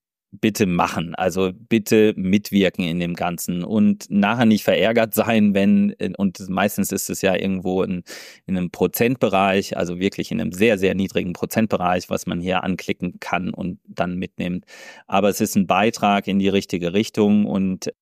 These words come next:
wenn man sich tiefer informieren möchte, dann gibt's auch mittlerweile auf den Plattformen, die zeigen dann, welche Projekte dahinter steht, was da dahinter ist. Und ja,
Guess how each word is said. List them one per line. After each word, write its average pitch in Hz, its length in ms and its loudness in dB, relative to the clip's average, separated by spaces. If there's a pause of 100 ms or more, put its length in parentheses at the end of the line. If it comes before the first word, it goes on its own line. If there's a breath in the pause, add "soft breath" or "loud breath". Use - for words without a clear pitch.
(140)
wenn 98 180 2
man 101 140 4
sich 202 160 0
tiefer 107 500 2
informieren 101 640 2
möchte, 123 380 2
dann 101 260 0
gibt's - 260 -6
auch 107 380 0
mittlerweile 98 540 2
auf 98 160 -6
den 104 240 2
Plattformen, 98 500 0
die 90 100 -4
zeigen 92 360 -2
dann, 92 180 0
welche 92 220 -2
Projekte 98 420 2
dahinter 92 400 0
steht, 92 480 -2
was - 160 0
da 95 140 -2
dahinter 92 400 -2
ist. - 320 0 (1120 loud breath)
Und 113 220 2
ja, 104 420 4